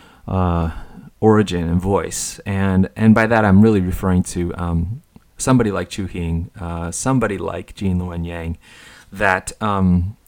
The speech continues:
is a really, you know, there are times when Asian American, Chinese American artists, um, assert with a great strength, a, a great roar, and other times when,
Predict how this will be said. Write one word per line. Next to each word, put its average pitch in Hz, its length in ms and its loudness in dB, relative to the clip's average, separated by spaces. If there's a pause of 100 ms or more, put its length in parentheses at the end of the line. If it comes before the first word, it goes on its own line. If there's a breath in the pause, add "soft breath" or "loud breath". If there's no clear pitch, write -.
(140)
is 113 480 0 (500)
a 127 60 -6
really, 147 520 -2 (140)
you 139 140 -2
know, 107 120 2
there 117 140 4
are 113 80 6
times 139 460 -2
when 107 280 -2
Asian 110 260 -4
American, 98 600 -2
Chinese 107 340 0
American 95 420 -2
artists, 90 600 -4 (460 loud breath)
um, 87 500 0 (800)
assert - 560 0
with 104 200 -2
a 98 40 -2
great 95 420 -2
strength, 90 680 -2
a, 95 240 -10
a 98 60 -6
great 113 240 -2
roar, 92 540 0
and 107 140 2
other 123 180 2
times 98 520 4
when, 90 340 0